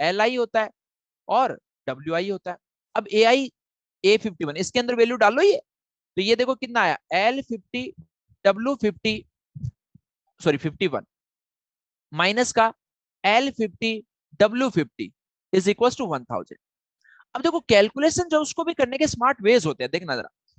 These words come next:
एल फिफ्टी वन का मतलब क्या भाई, इसकी, अ, फिफ्टी वन term है तो a plus n minus one into d, बहुत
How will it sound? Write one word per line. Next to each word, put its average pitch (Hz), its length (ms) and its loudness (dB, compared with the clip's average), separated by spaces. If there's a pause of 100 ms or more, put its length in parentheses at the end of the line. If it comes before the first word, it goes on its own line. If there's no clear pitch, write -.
(220)
एल 254 180 4
फिफ्टी 269 300 -4
वन 262 160 -4
का 269 120 2
मतलब 254 200 -2
क्या 254 160 2
भाई, 254 140 -4
इसकी, 269 320 -4
अ, 170 360 2 (100)
फिफ्टी 214 300 -4
वन 277 180 -4
term 247 200 -2
है 277 60 -2
तो 254 120 -2
a 202 160 2
plus 233 240 -4
n 226 140 -2
minus 233 300 -6
one 226 140 -8
into 233 260 -6
d, 220 160 -2
बहुत 190 220 0